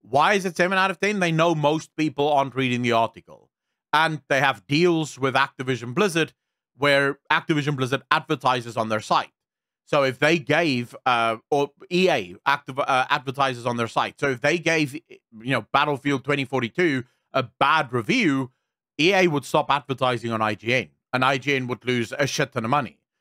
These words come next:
So they give it a seven out of ten. That makes E A happy because most people just look, "Seven out of ten? Oh, shit, I'll buy it." And then the article is them giving their honest opinion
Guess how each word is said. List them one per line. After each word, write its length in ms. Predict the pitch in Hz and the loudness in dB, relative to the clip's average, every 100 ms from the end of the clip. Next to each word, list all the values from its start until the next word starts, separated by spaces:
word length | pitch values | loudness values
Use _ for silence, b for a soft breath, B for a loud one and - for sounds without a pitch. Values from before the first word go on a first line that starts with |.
| _ _ | _ _
So 300 | - 143 120 - | -2 0 0 -4
they 100 | 117 | -2
give 180 | 180 214 | 0 2
it 80 | |
a 40 | 254 | 0
seven 240 | 202 202 | 0 0
out 140 | 196 180 | 0 0
of 80 | |
ten. 280 | - 120 139 | -2 -2 0
That 200 | 151 147 | 0 0
makes 220 | 156 151 | -2 -4
E 160 | 147 170 | -2 0
A 160 | 165 127 | 2 2
happy 320 | 113 - 127 | 0 0 -4
because 300 | 135 135 117 | -4 -8 0
most 260 | 143 143 | 0 0
people 220 | - 139 135 | -2 -4 -4
just 180 | 123 | -4
look, 140 | 139 127 | -6 -2
"Seven 200 | 180 233 | -2 0
out 120 | 233 | 0
of 20 | |
ten? 160 | 220 220 | -2 -2
Oh, 140 | 262 | -2
shit, 220 | 226 240 - | -2 -4 0
I'll 140 | 165 | 0
buy 220 | 147 135 107 | 4 2 2
it." 200 | 123 _ _ _ _ | -4 _ _ _ _
And 120 | 170 | 0
then 160 | 175 180 | 2 2
the 160 | 185 - | 0 2
article 540 | 240 262 262 202 196 165 | 2 2 -2 -2 2 2
is 100 | 135 | 0
them 200 | 165 165 | -2 0
giving 260 | 156 160 | -2 0
their 160 | 151 151 - | 0 0 0
honest 320 | 160 156 - | 0 -2 -8
opinion 540 | 127 131 110 78 80 | -6 -4 -6 -16 _